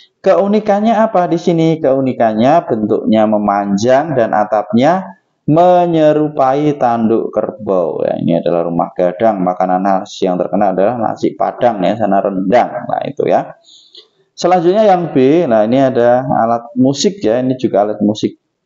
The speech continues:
eh, daerah atau tradisional ya. Ya, ini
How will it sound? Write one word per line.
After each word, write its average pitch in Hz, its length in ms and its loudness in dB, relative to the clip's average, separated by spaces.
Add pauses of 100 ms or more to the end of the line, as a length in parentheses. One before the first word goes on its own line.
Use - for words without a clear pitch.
(200)
eh, 90 460 2 (100)
daerah 104 680 0
atau 95 160 -2
tradisional 104 720 0
ya. 139 280 -2 (640)
Ya, 92 240 0
ini 196 480 0